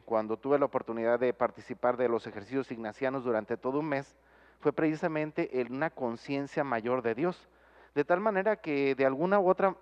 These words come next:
eh, de algún, de este, cuando estaba fuera de ese contexto de retiro, cuando estaba fuera de ese contexto incluso de la misma Eucaristía,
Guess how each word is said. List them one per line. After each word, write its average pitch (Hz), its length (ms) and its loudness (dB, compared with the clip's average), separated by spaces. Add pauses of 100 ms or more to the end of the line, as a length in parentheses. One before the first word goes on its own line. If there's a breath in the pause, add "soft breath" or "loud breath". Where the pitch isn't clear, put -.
eh, 120 260 6
de 120 80 4
algún, 131 320 -2
de 117 300 0
este, 110 440 -4 (440 soft breath)
cuando 139 640 4
estaba 170 400 4
fuera 170 360 2
de 160 100 6
ese - 200 0
contexto 147 600 2
de 131 80 6
retiro, 143 460 2
cuando 127 200 0
estaba 147 280 4
fuera 160 240 4
de 156 80 0
ese 151 160 -2
contexto 147 440 -2
incluso 147 360 -2
de 143 80 2
la 120 100 2
misma 147 240 -2
Eucaristía, 160 580 -2